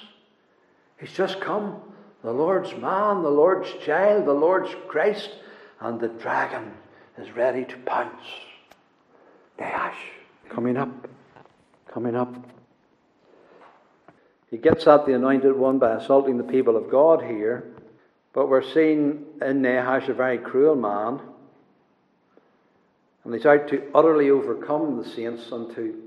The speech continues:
utterly humiliate them, to humiliate the new anointed. So Nahash has laid siege, we're told here. He encamped against Jabesh Gilead.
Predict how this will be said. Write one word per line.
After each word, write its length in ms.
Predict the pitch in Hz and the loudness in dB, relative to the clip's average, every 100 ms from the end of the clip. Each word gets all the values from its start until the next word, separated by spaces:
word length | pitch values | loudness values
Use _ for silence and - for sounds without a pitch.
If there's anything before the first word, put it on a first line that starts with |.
| - | -8
utterly 320 | 143 160 135 | -6 -4 -4
humiliate 640 | 113 104 107 165 165 117 - | -8 -10 -8 -6 -6 -8 -10
them, 160 | 110 - - _ _ - - | -18 -18 -20 _ _ -16 -10
to 200 | 107 104 - - | -8 -8 -16 -10
humiliate 680 | 110 117 131 127 123 123 120 | -6 -2 0 2 0 0 -4
the 60 | |
new 220 | 107 113 | -6 -6
anointed. 460 | 107 104 110 117 113 - - - _ _ _ _ _ _ _ _ - - | -4 -6 -6 -6 -8 -12 -20 -20 _ _ _ _ _ _ _ _ -20 2
So 180 | 160 | 4
Nahash 520 | 165 185 214 190 185 180 | 6 6 6 6 2 2
has 260 | 147 127 | -2 0
laid 260 | 139 147 147 | 4 4 4
siege, 540 | - 127 139 131 - - - | -2 0 0 -2 -12 -16 -10
we're 160 | 120 117 | -6 -6
told 320 | 127 120 117 | -2 -2 -2
here. 280 | - 117 110 - - - | -2 0 -2 -4 -4 10
He 180 | 170 | 12
encamped 640 | 151 123 - 151 180 - - - - | 12 8 4 6 6 4 -10 -16 -6
against 520 | 123 123 143 143 - - | -2 8 8 8 2 4
Jabesh 640 | 139 131 131 127 - - - - - | 6 8 6 6 2 -12 -16 -20 -16
Gilead. 640 | - 117 131 127 113 - | 0 4 8 6 4 -8